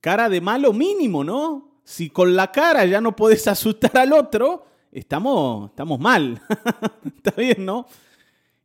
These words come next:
Y el filisteo, Goliat, miró a David y dijo, "¿Qué, qué, a quién mandan? ¿A quién mandan a pelear conmigo? ¿Qué es esta hormiga <laughs> que viene acá?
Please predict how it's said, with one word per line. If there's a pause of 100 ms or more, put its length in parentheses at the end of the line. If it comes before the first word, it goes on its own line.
(140)
Y
el
filisteo,
Goliat,
miró
a
David
y
dijo,
"¿Qué, (400)
qué, (640)
a
quién (100)
mandan? (220)
¿A
quién
mandan
a
pelear
conmigo?
¿Qué
es
esta
hormiga (100)
<laughs>
que
viene
acá?